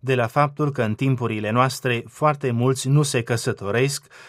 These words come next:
stau în conviețuire, iar căsătoria devine o relație provizorie.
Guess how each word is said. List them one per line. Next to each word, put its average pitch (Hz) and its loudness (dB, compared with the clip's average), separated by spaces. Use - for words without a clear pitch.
stau 151 2
în 135 -2
conviețuire, 127 0
iar 127 2
căsătoria 131 -2
devine 139 0
o 143 2
relație 113 0
provizorie. 117 -2